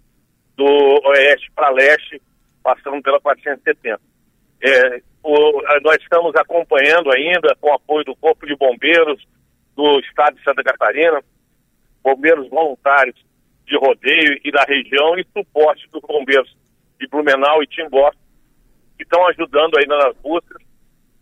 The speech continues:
e apoiando os municípios. Nosso governador ontem esteve novamente na Defesa Civil e ligou ali junto comigo para os prefeitos de Rodeio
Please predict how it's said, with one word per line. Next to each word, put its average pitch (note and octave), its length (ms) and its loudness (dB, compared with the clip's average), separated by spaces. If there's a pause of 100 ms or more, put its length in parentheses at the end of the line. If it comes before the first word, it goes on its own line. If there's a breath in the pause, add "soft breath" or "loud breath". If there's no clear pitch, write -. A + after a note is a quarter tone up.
(140)
e E3+ 320 0
apoiando D3+ 540 0
os D3+ 120 -10
municípios. D#3+ 540 -12 (420)
Nosso D#3 260 -2
governador D3 640 -2
ontem D3+ 420 -2 (160)
esteve D#3 440 -4
novamente D#3 640 -2
na C#3 100 -2
Defesa C3 440 -8
Civil B2+ 360 -8 (720)
e C#3 380 0 (100)
ligou D#3 400 0
ali C#3 300 -4 (420)
junto D#3 220 -14
comigo C#3+ 460 -6
para C#3 180 -2
os - 120 -12
prefeitos C3 520 -8
de C3 100 -12
Rodeio B2 560 0